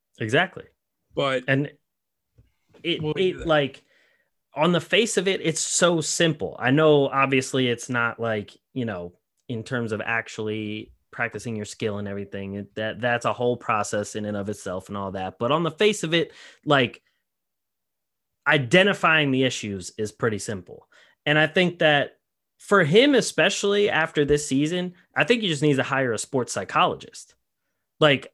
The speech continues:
Speaker 1: I think he needs to address some, uh, uh, like, a good amount of mental issues in there, because not only does it seem like he's just afraid of attacking,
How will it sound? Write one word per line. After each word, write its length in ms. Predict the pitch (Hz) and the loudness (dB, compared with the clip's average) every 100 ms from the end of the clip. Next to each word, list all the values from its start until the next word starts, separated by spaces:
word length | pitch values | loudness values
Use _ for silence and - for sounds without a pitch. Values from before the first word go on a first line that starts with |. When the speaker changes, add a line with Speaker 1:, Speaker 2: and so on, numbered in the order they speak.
| _ | _
Speaker 1:
I 140 | 147 190 | 0 4
think 340 | 208 180 - - | 4 4 -2 -16
he 220 | - 175 | -6 -2
needs 260 | 170 151 | -2 -4
to 160 | - 151 | 0 0
address 360 | 131 123 139 - | 2 4 2 0
some, 320 | 131 117 117 - | -2 -2 -4 0
uh, 200 | 135 131 | 0 2
uh, 140 | 127 127 | 0 0
like, 220 | 120 113 | 0 -2
a 240 | 120 113 104 | -6 -8 4
good 180 | 226 202 | 6 6
amount 260 | 175 156 | 4 2
of 60 | 131 | 2
mental 340 | 143 139 117 | 0 0 -2
issues 340 | 104 - 104 95 | -4 -6 -10 -10
in 140 | 95 | -10
there, 180 | 87 78 | -12 -12
because 560 | - 131 156 143 120 - - - _ _ _ _ - | -8 0 4 4 2 -6 -20 -20 _ _ _ _ 0
not 320 | 156 202 190 | 2 4 2
only 380 | 175 190 190 180 | 0 0 0 0
does 180 | 165 160 | 0 0
it 80 | 151 | -2
seem 180 | 170 | -2
like 160 | 156 147 | -2 -2
he's 240 | - 165 | -2 -4
just 220 | 151 156 - | 0 -2 -2
afraid 1000 | 135 - - - 139 131 135 147 160 160 - - | -6 -6 -16 -12 -8 -4 -2 -2 -2 -4 -8 0
of 500 | 143 135 123 113 _ _ _ _ _ _ | 2 2 0 -4 _ _ _ _ _ _
attacking, 840 | 117 - 151 165 175 180 165 170 160 | -8 -4 0 0 0 -2 -2 -6 -10